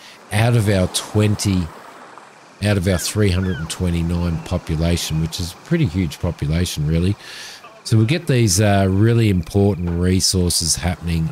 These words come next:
in the beginning, which is, uh, which is really important. Food products. We're going to need a forager's hut. Now, I don't know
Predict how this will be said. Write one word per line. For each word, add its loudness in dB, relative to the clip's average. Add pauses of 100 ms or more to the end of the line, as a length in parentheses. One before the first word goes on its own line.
(100)
in 2
the 2
beginning, 0
which -2
is, -2
uh, 2
which -4
is -10
really 2
important. 0
Food 0
products. 0 (580)
We're 0
going 2
to -4
need 0
a -6
forager's 0
hut. -6 (640)
Now, 0
I -2
don't 0
know 2